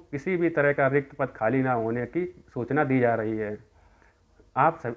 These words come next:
आप खुद सब, खुद समझदार हैं, दो हज़ार उन्नीस से दो हज़ार तेईस तक पाँच सालों के ऊपर,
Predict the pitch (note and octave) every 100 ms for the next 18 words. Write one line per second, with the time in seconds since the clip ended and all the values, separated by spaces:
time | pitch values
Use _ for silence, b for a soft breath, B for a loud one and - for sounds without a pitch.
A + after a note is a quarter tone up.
0 | - D3 D#3+ D#3+ D#3+ D3+ D#3 - D#3+ D#3+
1 | C3+ C3 B2+ A#2+ C#3 C#3+ B2+ B2+ D#3 C3
2 | C3 D3+ D#3 E3 D#3+ B2+ A2+ B2+ D3+ D3+
3 | C#3+ D3+ D3 E3 E3 - b - C3+ D3
4 | - A#2+ C3 C#3+ - C3+ C3 B2